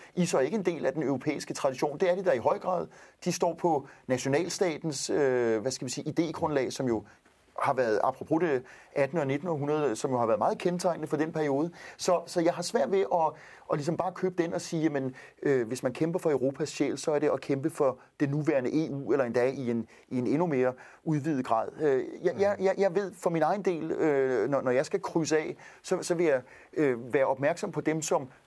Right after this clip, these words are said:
selvfølgelig et eller andet sted, øh, ligger sig i det her sådan, øh, semiliberale, øh,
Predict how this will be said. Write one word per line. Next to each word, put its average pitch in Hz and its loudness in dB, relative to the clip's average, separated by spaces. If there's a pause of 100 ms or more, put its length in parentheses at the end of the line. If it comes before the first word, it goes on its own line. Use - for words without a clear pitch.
selvfølgelig 156 0
et - 4
eller 156 2
andet 143 -2
sted, 143 2
øh, 120 2 (200)
ligger 143 2
sig 156 0
i 127 0
det 143 0
her 131 2
sådan, 135 -4
øh, 123 -4 (760)
semiliberale, 165 2
øh, 123 2